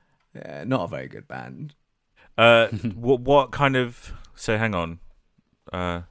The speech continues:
Speaker 2: so Drones, show us the C D of Drones.
Speaker 1: Oh, for fuck's sake, you wanna <laughs> do Merch Corner?
Speaker 3: Go on.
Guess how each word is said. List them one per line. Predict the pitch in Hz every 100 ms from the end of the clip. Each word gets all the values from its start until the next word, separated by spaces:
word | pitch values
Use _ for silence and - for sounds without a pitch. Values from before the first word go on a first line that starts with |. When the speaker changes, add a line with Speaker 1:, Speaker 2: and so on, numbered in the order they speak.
| _ _ _ _ _
Speaker 2:
so | -
Drones, | 95 113 110 107 104 - - _ _ _ _ _ _ _ _ _ _
show | - - 139
us | 131
the | -
C | - 127
D | 117 120
of | 113
Drones. | - 92 95 95 92 -
Speaker 1:
Oh, | 147 160
for | 123 156
fuck's | 196 -
sake, | 190
you | 185
wanna | 185
<laughs> | - 190 - 190 185
do | 240 190 190
Merch | 175 175 -
Corner? | - 196 180 151 151 - - 214 - - -
Speaker 3:
Go | - 131
on. | 131 123 110